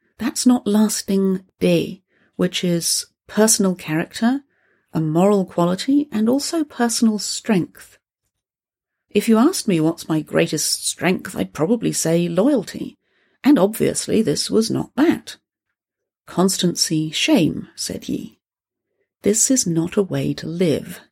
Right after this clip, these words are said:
So, yeah, ouch. That was a comprehensive wet herring to the face,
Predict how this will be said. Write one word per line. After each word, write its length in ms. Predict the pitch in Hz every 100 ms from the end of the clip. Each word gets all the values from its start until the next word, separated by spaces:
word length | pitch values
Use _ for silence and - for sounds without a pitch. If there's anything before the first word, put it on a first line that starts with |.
| _ _ _ _ _ _ _ _ _ _ _ _ _
So, 640 | - - 214 240 233 226
yeah, 280 | 208 247 160 - - - -
ouch. 420 | - - - - - _ _ _ -
That 320 | 202 349 -
was 240 | 240 233 -
a 180 | 214
comprehensive 920 | 214 180 185 180 160 - 165 165 - - _ _ -
wet 340 | 170 240 -
herring 420 | 196 185 180 170
to 120 | 165
the 100 | 170
face, 640 | 165 123 147 - - -